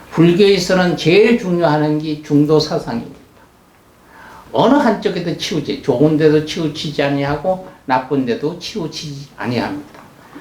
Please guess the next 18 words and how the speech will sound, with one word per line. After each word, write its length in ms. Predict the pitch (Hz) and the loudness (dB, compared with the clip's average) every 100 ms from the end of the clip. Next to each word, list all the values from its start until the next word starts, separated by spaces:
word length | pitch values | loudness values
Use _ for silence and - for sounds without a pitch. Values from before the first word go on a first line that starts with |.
| - - | -20 -4
어느 320 | 143 208 208 | 2 4 2
편도 400 | 208 202 - 196 | 0 -2 0 2
들지 320 | 196 185 - 175 | 2 -2 0 0
않고 340 | 175 185 160 | 0 -2 -2
어느 240 | 156 165 | 0 -2
편을 420 | - 151 175 170 - - - - | -2 -4 -4 -6 -10 -20 -12 -8
반대시도 760 | 113 135 147 147 - 180 196 180 | 0 2 4 2 0 -6 -8 -8
하지 300 | 147 151 135 - | -10 -6 -6 -6
않습니다. 600 | - - - - - - - - - - | -10 -10 -12 -12 -16 -20 -20 -20 -18 -2
왜? 340 | 120 110 - - - - - - - | 0 2 -2 -10 -18 -20 -20 -18 -4
우리는 600 | 131 156 175 175 180 170 143 - - | 0 2 2 2 2 -2 -6 -14 -16
사람, 640 | - 135 147 139 123 - - _ | -2 2 2 2 -2 -8 -20 _
우리가 340 | 143 175 175 165 | -2 0 2 2
있을 400 | 147 160 143 - | 0 -2 -4 -4
때 300 | 165 - - - - | -4 -6 -10 -20 0
우측, 640 | 185 233 - 226 226 - | 2 2 -2 -4 -4 -8
좌측이 420 | - 143 - - 127 | -4 -2 0 0 0
있습니다. 420 | - 95 - | -2 -8 -12